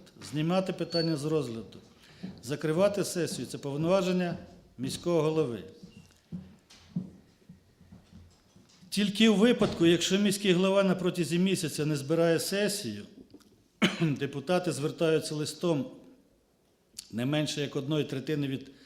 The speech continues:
загального складу до міського голови з проханням зібрати чи з вимогою зібрати сесію.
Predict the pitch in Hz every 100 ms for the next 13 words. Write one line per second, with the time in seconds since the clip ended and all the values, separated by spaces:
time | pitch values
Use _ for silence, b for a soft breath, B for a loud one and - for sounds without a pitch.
0 | B - 151 151 151 147 160 135 123 135
1 | 127 - 139 120 127 127 165 180 - -
2 | b b b b _ - - - - 139
3 | - 175 170 143 127 143 143 120 127 101
4 | 151 170 160 151 127 123 135 123 - 92
5 | 80 -